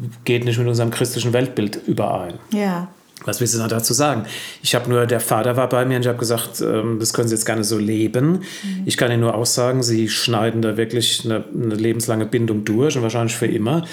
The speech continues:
Speaker 1: Und, ähm, Ihr Sohn hat keinen Grund, sich zu ändern, Sie schon. Das ist die
Speaker 2: Mhm.
Speaker 1: Bottomline, weißt du? Also,
Speaker 2: Mhm.
Speaker 1: da kannst du nichts anderes mehr sagen. Sie sind auch nie wieder zusammengegangen, ne? Aber, ähm, wo liegt dann,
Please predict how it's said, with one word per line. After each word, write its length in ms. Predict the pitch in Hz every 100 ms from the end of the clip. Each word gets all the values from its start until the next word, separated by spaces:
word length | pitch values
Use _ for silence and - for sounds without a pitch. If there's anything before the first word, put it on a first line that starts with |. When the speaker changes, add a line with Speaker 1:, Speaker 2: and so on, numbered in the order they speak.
| - - -
Speaker 1:
Und, 460 | - 117 113 113 -
ähm, 600 | 123 113 113 107 - 139 170 -
Ihr 160 | 143
Sohn 300 | 127 113 120
hat 360 | 131 123 - - 73 - - -
keinen 300 | - 120 117
Grund, 240 | 117 139 135
sich 180 | 135 -
zu 80 | 127
ändern, 300 | 131 131 131
Sie 200 | 139 135
schon. 320 | - 165 104
Das 120 | 104
ist 180 | 110 185
die 120 | 120
Speaker 2:
Mhm. 60 | 117
Speaker 1:
Bottomline, 560 | 147 165 113 95 107
weißt 220 | 110 117 156
du? 40 |
Also, 200 | 139 117
Speaker 2:
Mhm. 60 | 101 98 180 185 -
Speaker 1:
da 80 |
kannst 220 | 110 135 147
du 40 |
nichts 160 | 147 143
anderes 340 | 143 143 135
mehr 120 | 135
sagen. 200 | 135 135
Sie 80 | 117 127
sind 120 | 123
auch 40 | 120
nie 160 | 135
wieder 160 | 143 143
zusammengegangen, 680 | 127 151 147 104 104 95 104
ne? 140 | 147 147 - - -
Aber, 380 | 117 123 123 120 -
ähm, 680 | 127 120 120 120 120 - -
wo 280 | 170 127 123
liegt 280 | 139 147 143
dann, 320 | 131 135 135